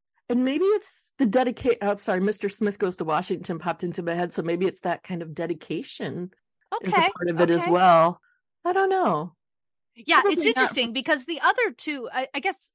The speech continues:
Speaker 2: uh, also, the other two are characters,
Speaker 1: Right.
Speaker 2: right?
Speaker 1: Right.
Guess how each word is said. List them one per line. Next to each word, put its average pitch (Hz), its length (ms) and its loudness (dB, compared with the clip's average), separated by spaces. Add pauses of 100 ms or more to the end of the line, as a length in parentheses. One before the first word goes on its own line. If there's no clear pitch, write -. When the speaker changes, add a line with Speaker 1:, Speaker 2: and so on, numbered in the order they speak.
Speaker 2:
uh, 262 100 -4 (260)
also, 262 440 -4
the 254 140 -14
other 359 180 -4
two - 220 -10
are 202 200 -8
characters, - 1080 -6 (180)
Speaker 1:
Right. 185 160 2
Speaker 2:
right? - 400 -6 (240)
Speaker 1:
Right. 147 260 0